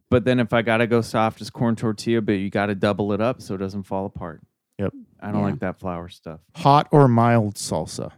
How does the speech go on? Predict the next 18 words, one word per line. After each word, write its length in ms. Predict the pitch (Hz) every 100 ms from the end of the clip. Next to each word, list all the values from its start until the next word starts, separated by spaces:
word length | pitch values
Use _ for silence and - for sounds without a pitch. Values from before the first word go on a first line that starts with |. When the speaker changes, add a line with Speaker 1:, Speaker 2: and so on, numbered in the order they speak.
| -
Speaker 3:
Mm, 320 | 156 156 156 147
I 120 | 170
like 240 | 202 170
hot 320 | - 170 165 -
salsa 460 | - 156 151 165
on 180 | 151 151
the 60 | 139
side 600 | - 139 135 147 160 170 _ _ _
so 180 | - 156
I 80 | 147
can 360 | 143 139 143
measure 340 | 143 139 135 131
how 120 | 135
much 240 | 135 -
I 60 | -
put 180 | - -
on 220 | - 131
it. 140 | -